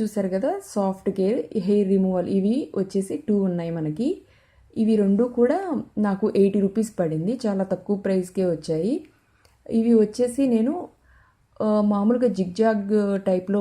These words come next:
ఉంటాయి ఐబ్రో రేజర్స్ అనుకున్నాను, కాకపోతే ఇవి సాఫ్ట్ బ్లేడ్ అట్లా ఉంది, టూకు వచ్చేసి కూడా టోటల్ అన్నీ అలాగే ఉన్నాయి. కాకపోతే సాఫ్ట్గా ఉంటే మనకు చేసుకోవటం కొంచెం కష్టంగా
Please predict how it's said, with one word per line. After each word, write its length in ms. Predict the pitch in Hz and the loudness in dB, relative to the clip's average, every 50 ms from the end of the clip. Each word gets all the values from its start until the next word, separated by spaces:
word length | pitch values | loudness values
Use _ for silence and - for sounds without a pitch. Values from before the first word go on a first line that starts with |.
| 196 185 | 0 0
ఉంటాయి 300 | 180 180 180 190 196 196 185 175 | 0 -2 -2 0 0 0 0 0
ఐబ్రో 260 | 165 160 165 180 196 196 196 | -2 -2 -2 -2 -2 0 2
రేజర్స్ 320 | 185 180 180 190 196 190 202 | 0 0 0 -2 -2 -2 -2
అనుకున్నాను, 480 | 175 170 160 - 175 165 160 156 160 185 262 294 - | -4 -4 -4 -6 -6 -6 -4 -4 -4 -4 -4 -4 -4
కాకపోతే 400 | 233 208 196 220 208 254 247 254 247 | -4 -4 -2 -4 -4 -4 -4 -4 -4
ఇవి 100 | 226 247 240 - - | -4 -4 -6 -6 -6
సాఫ్ట్ 400 | 196 180 175 185 185 185 - - 233 202 190 | -4 -2 -2 -4 -4 -6 -4 -4 -2 0 0
బ్లేడ్ 240 | 185 185 185 185 190 180 | 0 0 0 0 0 -2
అట్లా 240 | 180 - 175 175 175 175 165 | -4 -4 -4 -2 -2 -2 -2
ఉంది, 220 | 160 160 165 196 262 285 277 - | -4 -4 -2 -2 -2 -4 -2 -2
టూకు 300 | 202 196 196 190 - 175 175 - - _ - 190 | 0 0 0 -2 -4 -8 -8 -8 -12 _ -4 -4
వచ్చేసి 420 | 180 180 - - 170 156 160 190 180 - - | -4 -4 -4 -6 -8 -6 -6 -6 -6 -4 -4
కూడా 240 | 156 156 175 220 302 381 - _ _ _ _ _ _ _ _ _ _ - | -4 -2 -2 -4 -6 -6 -10 _ _ _ _ _ _ _ _ _ _ 2
టోటల్ 300 | 233 226 220 226 - 285 - - - - 202 | 4 4 4 2 -2 -4 -6 -8 -4 -2 2
అన్నీ 260 | 196 208 220 240 269 285 - - - 202 | 2 4 4 4 2 2 0 -4 -8 -4
అలాగే 280 | 190 190 190 190 196 202 196 190 | -2 0 0 2 2 2 0 0
ఉన్నాయి. 360 | 175 165 165 165 180 226 302 392 - - _ _ _ _ _ _ - 240 | -2 -2 -2 -2 0 0 -2 -2 -6 -10 _ _ _ _ _ _ -4 -2
కాకపోతే 380 | 233 233 247 240 247 233 294 294 - - | -2 0 0 -2 -2 -2 -2 -4 -4 -2
సాఫ్ట్గా 460 | 214 190 190 196 190 - - 233 233 226 220 | -2 -2 -2 -2 -4 -2 0 2 2 4 2
ఉంటే 140 | 214 240 240 226 | 2 2 0 0
మనకు 180 | 214 196 190 190 - 202 | 0 0 -2 -2 -2 -2
చేసుకోవటం 400 | 196 196 - - 202 202 214 214 208 202 | -2 -2 -4 -6 -4 -4 -4 -4 -4 -2
కొంచెం 360 | 190 185 190 190 190 226 214 - 196 | -2 0 0 0 -2 -2 -4 -4 -6
కష్టంగా 440 | 180 175 - - 202 196 208 208 | -8 -8 -6 -4 -2 -2 0 0